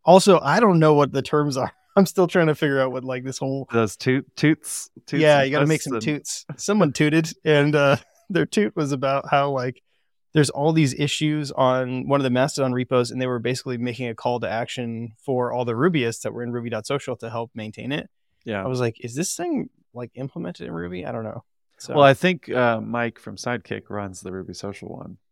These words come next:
Speaker 1: Oh,
Speaker 2: Um,
Speaker 1: okay.
Speaker 2: yeah, so if anyone knows how to scale things, I think he's gonna <laughs> be pretty set there. But yeah, I'll have to check and see. It'd be interesting. Maybe we,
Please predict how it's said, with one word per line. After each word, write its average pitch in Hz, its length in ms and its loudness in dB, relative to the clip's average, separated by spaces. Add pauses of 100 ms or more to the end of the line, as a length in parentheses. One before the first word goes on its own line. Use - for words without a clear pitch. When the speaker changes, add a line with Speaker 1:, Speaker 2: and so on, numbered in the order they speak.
(120)
Speaker 1:
Oh, 165 520 6
Speaker 2:
Um, 143 100 -4
Speaker 1:
okay. 117 400 -2
Speaker 2:
yeah, 104 260 2
so 107 280 -4
if 110 200 0
anyone 139 400 2
knows 117 220 -2
how 113 100 -2
to 107 80 -4
scale 110 360 -6
things, 95 420 -10
I 110 100 -12
think 104 220 -12
he's 98 220 -14
gonna 101 200 -10
<laughs> - 140 -14
be 165 100 2
pretty 127 320 -4
set - 320 -6
there. 120 220 -2
But - 240 -12 (520)
yeah, 110 180 2
I'll 110 100 4
have 117 140 -4
to 101 80 -12
check - 320 -6
and 98 120 -12
see. 107 280 -6
It'd 101 160 -4
be 107 80 -4
interesting. 104 520 -8
Maybe 120 220 0
we, 113 240 2